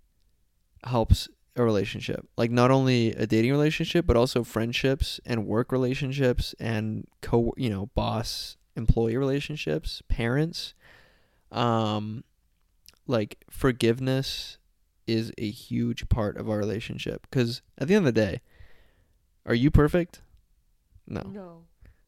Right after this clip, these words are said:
Speaker 1: No, like, no one's perfect, and I think, yeah, forgiveness and wisdom and guidance from the Lord.
Speaker 2: Yeah, I definitely agree with that, and I just remembered, I remember, like,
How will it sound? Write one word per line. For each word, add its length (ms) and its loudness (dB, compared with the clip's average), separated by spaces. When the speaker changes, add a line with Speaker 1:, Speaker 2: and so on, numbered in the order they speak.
Speaker 1:
No, 300 -2
like, 320 2
no 160 6
one's 240 2
perfect, 600 4
and 180 2
I 100 2
think, 500 -4
yeah, 240 -2
forgiveness 840 -2
and 440 -2
wisdom 480 2
and 100 -2
guidance 640 -4
from 220 -6
the 60 -2
Lord. 260 -2
Speaker 2:
Yeah, 320 4
I 80 6
definitely 600 4
agree 260 -2
with 120 -10
that, 260 -4
and 200 0
I 80 0
just 200 -10
remembered, 540 -2
I 60 -6
remember, 380 6
like, 280 2